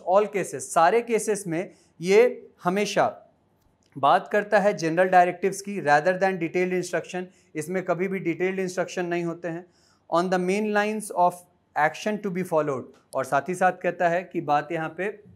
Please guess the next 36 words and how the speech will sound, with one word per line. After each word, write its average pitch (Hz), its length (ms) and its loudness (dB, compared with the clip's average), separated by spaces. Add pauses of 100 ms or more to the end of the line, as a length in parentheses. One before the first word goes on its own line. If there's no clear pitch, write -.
(720)
अ, 131 260 -2
उस 147 160 -8
मेन 165 260 -2
लाइन 180 260 -2
की 175 60 -10
होती 170 220 -6
है 160 60 -2
जिसमें 151 300 -4
एक्शंस 160 360 -6
को 165 320 -6 (260)
फॉलो 185 280 -2
किए 156 220 -4
जाते 117 280 -6
हैं। 104 180 -14 (560)
After 139 360 2 (100)
main 196 320 0
lines 202 300 -2
of 190 160 -2
action 185 500 -2
are 175 160 2
decided 170 460 -2
upon, 160 360 -2 (360)
detailed 190 380 2 (180)
sub 214 120 2 (100)
policies 202 540 -2
that 190 220 0
translate 180 580 -2
the 202 80 -2 (120)
general 180 300 0 (120)
theory 196 340 -2 (320)
into 180 260 -2 (100)
more, 214 300 4 (380)
अ, 160 300 0
concrete 185 580 -2
terms 190 320 0
are 170 160 2